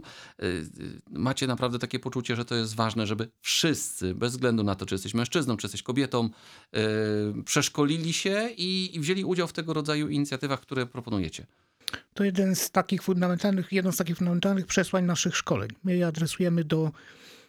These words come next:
Speaker 2: y, do wszystkich, również do kobiet, y, też i upatrując w nich bardzo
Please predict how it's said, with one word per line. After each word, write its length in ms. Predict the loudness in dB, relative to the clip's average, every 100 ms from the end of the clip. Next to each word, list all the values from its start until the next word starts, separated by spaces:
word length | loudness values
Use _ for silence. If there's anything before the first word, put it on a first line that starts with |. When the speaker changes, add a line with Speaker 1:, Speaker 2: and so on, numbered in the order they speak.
| _
Speaker 2:
y, 220 | 0 2 2
do 120 | 0
wszystkich, 680 | 2 2 2 0 0 -2 -12 _
również 560 | 4 4 4 4 2 0
do 120 | -2
kobiet, 560 | 0 0 2 0 -2 0
y, 320 | 2 2 0 -4 -6 -12 _ -4
też 420 | 0 0 0 -2 -4
i 80 | -8 -8 _ -20 _
upatrując 680 | -4 -2 0 2 4 4 2
w 40 |
nich 200 | 2 0
bardzo 400 | 0 0 2 2